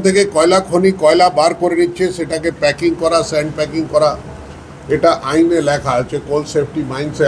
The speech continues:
আইনে লেখা আছে, কিন্তু সেটা পালন হয় না বলে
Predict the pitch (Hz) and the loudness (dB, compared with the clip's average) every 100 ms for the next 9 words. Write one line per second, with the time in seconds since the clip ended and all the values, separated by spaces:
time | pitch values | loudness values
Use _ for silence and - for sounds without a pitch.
0 | 127 139 143 131 117 127 107 92 156 147 | 0 -2 -4 -2 -2 -2 -4 -4 -6 -4
1 | 147 143 143 139 139 139 123 131 139 117 | -4 -4 -4 -4 -2 -2 -2 -4 -4 -2
2 | 120 147 180 208 - - - - - - | 0 0 0 -2 -6 -18 -18 -18 -18 -18
3 | - 127 147 | -8 0 2